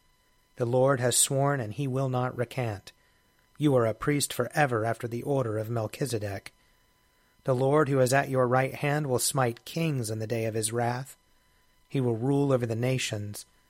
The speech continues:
He will heap high the corpses. He will smash heads over the wide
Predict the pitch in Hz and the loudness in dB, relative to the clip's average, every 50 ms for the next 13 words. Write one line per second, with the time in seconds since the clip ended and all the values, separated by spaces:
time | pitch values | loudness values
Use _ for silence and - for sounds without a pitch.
0 | _ _ _ _ _ _ _ _ _ _ _ - 165 156 127 123 113 101 - - | _ _ _ _ _ _ _ _ _ _ _ 2 4 6 6 6 4 2 -2 -2
1 | 165 151 131 - - - - - 147 139 143 147 139 117 98 - - - 156 139 | -2 -2 -2 -4 -8 -6 0 2 2 4 4 2 0 -2 -4 -2 0 2 2 2
2 | - - - 110 101 98 - - _ _ _ _ _ _ _ _ _ _ _ _ | 2 -2 -4 -4 -6 -8 -10 -14 _ _ _ _ _ _ _ _ _ _ _ _
3 | - 147 131 120 117 - - - 143 131 120 113 - - - 151 139 127 117 110 | -2 0 2 2 2 0 0 0 2 0 0 0 -2 0 2 4 4 4 2 2
4 | 113 127 120 117 123 113 113 117 123 127 123 117 113 107 | 0 -2 0 0 0 -2 0 0 2 2 2 0 -2 -4